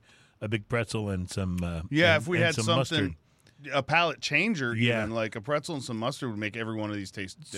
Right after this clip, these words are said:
Speaker 2: different.
Speaker 1: when we do this next year, that's exactly what we'll do.
Speaker 2: Well, you know, we got the whole month of October.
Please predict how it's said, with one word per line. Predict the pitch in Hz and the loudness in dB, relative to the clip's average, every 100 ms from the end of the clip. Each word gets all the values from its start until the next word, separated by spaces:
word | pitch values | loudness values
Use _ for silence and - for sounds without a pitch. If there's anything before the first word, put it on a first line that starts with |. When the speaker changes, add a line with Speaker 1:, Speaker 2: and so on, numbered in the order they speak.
| 90 | 0
Speaker 2:
different. | 147 135 | 0 0
Speaker 1:
when | 151 196 | -2 0
we | 190 | 0
do | 170 190 | 0 -2
this | 160 147 | -2 -2
next | 151 - 123 | -4 -4 -2
year, | 107 | -2
that's | 101 101 - | -2 -4 -6
exactly | 104 98 101 113 - 101 | -10 -4 -2 -2 -4 -4
what | 87 82 | -4 -4
we'll | 80 | -6
do. | 76 73 65 | -6 -6 -2
Speaker 2:
Well, | 175 175 143 143 | 2 4 2 -4
you | 160 | -2
know, | 180 | 0
we | 160 | 2
got | 196 208 | 0 0
the | |
whole | 151 156 | -2 0
month | 131 165 135 | 0 -2 -2
of | 110 | -4
October. | - - 185 107 87 | -4 -6 -6 -8 -16